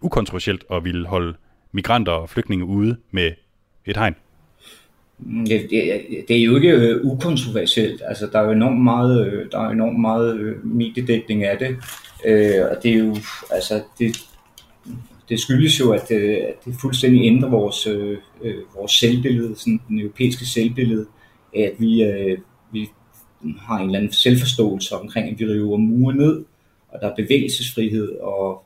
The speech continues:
Speaker 2: vi står inden for menneskerettigheder, der er asylret og så videre. Men det bliver mere og mere tydeligt, at, øh, at det er svært at opretholde de her høje idealer, øh,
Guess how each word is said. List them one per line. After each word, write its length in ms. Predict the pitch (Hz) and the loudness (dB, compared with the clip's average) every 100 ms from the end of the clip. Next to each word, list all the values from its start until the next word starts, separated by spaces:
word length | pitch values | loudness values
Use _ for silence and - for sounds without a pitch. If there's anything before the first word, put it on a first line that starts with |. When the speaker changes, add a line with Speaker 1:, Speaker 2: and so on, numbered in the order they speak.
| _ | _
Speaker 2:
vi 60 | 104 | -10
står 140 | - | -6
inden 140 | 101 107 | -4 -4
for 100 | 113 | -2
menneskerettigheder, 800 | 107 120 127 107 107 104 104 98 | 2 2 2 0 -2 -4 -8 -8
der 80 | 104 | -8
er 60 | |
asylret 480 | 101 - 139 104 107 | -8 -8 -6 -4 -4
og 100 | 101 | -6
så 100 | 113 | -10
videre. 400 | 104 107 117 123 - _ _ _ _ - | -8 -6 -4 -6 -12 _ _ _ _ -6
Men 240 | 117 104 | -2 -2
det 80 | - | 0
bliver 160 | 113 110 | 4 8
mere 140 | 120 | 8
og 60 | 127 | 8
mere 180 | 123 | 6
tydeligt, 640 | 123 - 123 127 139 - - - | 4 6 6 6 4 -2 -14 -8
at, 200 | 98 - | -8 -6
øh, 360 | 107 104 101 98 98 95 95 _ _ _ | -4 -4 -6 -8 -8 -8 -14 _ _ _
at 180 | 123 123 | -16 -8
det 120 | 107 | -4
er 60 | 98 | -2
svært 260 | - 117 113 | 2 4 6
at 60 | |
opretholde 560 | 101 117 143 104 101 101 | 4 4 2 0 -4 -4
de 100 | 110 | -6
her 340 | 107 104 101 | -6 -8 -8
høje 320 | 107 101 101 | -8 -2 0
idealer, 480 | 117 107 104 95 113 127 - _ _ _ _ - | 2 2 2 2 -2 -4 -10 _ _ _ _ -8
øh, 440 | - 98 95 95 | -4 -2 -2 -4